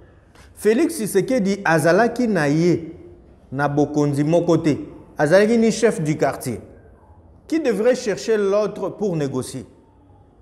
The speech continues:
Par là, tokolobaki, c'était Kabila ou c'était Tshisekedi qui était allé chercher Kabila? C'est une petite question. Bon répondre, Bisso.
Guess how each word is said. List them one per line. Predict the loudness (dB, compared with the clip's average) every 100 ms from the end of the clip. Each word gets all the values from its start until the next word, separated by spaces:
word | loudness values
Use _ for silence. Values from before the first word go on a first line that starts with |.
| -20 -20 _ -20 -20 -20 -20 -20 -20 -20 -20 -20 -20 -20 2
Par | 4 4
là, | 4
tokolobaki, | 2 2 2 0 -2
c'était | -4 -4 -4
Kabila | -2 -2 0 0 0 -4 -14 -20 -20 -4
ou | 0 0
c'était | 2 0 0 -4 -6 -6
Tshisekedi | 0 2 2 0
qui | 0
était | 0 0 -2 0
allé | 2 2
chercher | 0 -4 -2 -4 -2
Kabila? | -2 0 0 -2 -8 -20 -14
C'est | 0 2
une | 4
petite | 2 0 0
question. | -2 -2 -6 -12 -18 -20 -20 -20 -20 -8 2
Bon | 4
répondre, | 4 0 -2 -4
Bisso. | -8 -10 -12